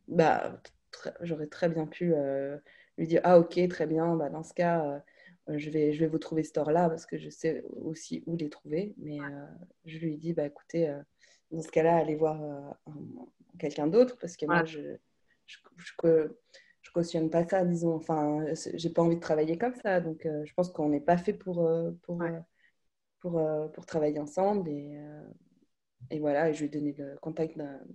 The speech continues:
Speaker 1: d'un, d'un, d'un collègue. Et,
Speaker 2: Ah, mais tu,
Speaker 1: euh,
Speaker 2: tu vois, ça, c'est typiquement quelque chose qui fait dans tes valeurs, euh, une force qui, tu vois, t'es capable de dire, « Bah, ce projet-là, euh, il correspond pas à ma manière de travailler. » Et, euh,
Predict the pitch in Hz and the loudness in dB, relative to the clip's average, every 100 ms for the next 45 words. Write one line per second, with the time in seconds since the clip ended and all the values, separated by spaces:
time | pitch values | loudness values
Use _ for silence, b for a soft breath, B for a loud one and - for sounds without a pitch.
0 | 175 - 160 156 143 143 139 151 151 - | -20 -12 -8 -8 -8 -10 -8 -8 -10 -14
1 | 156 147 147 196 254 294 185 160 _ b | -12 -12 -6 -2 0 0 -2 -6 _ b
2 | b b b 151 147 233 208 - - - | b b b -8 0 4 4 2 -12 -16
3 | - - - 226 254 247 190 180 190 196 | -20 -16 0 4 4 4 2 0 -6 -6
4 | 190 208 233 247 220 175 - 226 226 180 | -2 4 4 4 2 0 2 0 0 -8
5 | 175 185 190 165 170 156 180 165 165 170 | -4 0 0 0 -4 0 0 2 4 6
6 | 190 233 226 B B B - 165 160 156 | 4 4 0 B B B -6 -2 2 6
7 | 180 175 233 - - 180 175 165 156 156 | 4 6 2 2 -10 -2 -2 -2 -6 0
8 | 190 202 - 180 175 214 175 160 170 220 | 2 2 0 0 2 2 2 0 4 4
9 | 233 170 - - 226 - 196 190 180 170 | 6 0 -2 2 2 2 0 2 4 2
10 | 170 226 - B B B - 165 160 156 | 0 -2 -6 B B B 0 4 6 4
11 | - 185 175 185 175 170 170 156 185 208 | 2 2 0 2 0 2 0 0 0 0
12 | - 175 180 220 214 202 196 180 175 170 | 2 4 6 6 6 6 6 2 0 -2
13 | 165 165 175 226 233 175 165 156 151 | 0 0 2 2 2 0 0 -2 -6